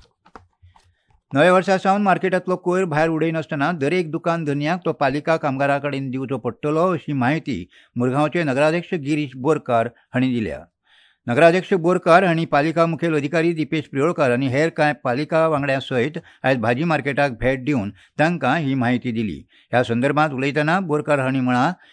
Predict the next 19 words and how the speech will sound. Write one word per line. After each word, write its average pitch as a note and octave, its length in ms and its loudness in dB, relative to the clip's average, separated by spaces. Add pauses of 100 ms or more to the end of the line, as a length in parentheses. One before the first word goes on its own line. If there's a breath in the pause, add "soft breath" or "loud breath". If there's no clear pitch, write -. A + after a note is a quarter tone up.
(140 soft breath)
की C3 80 -2
फाटलीं C3 300 0
वीस F3+ 240 -2
वर्सां F3+ 340 0
भाजी D3+ 200 2
मार्केटांतली D3+ 600 -2
इबाडिल्ली D3 440 0
भाजी C3 360 -2 (120)
पालिका C#3 440 0
ट्रकांनी C#3 440 -4
भरून B2 240 -4
व्हरताली। G#2+ 460 -4 (360 soft breath)
दिसाक C#3 460 2
तीन F#3 200 0
ट्रक D#3+ 280 -2
भाजी C#3 300 -2
पालिका C3+ 400 -2
उखलून B2+ 320 -2
व्हरताली, G#2 440 -4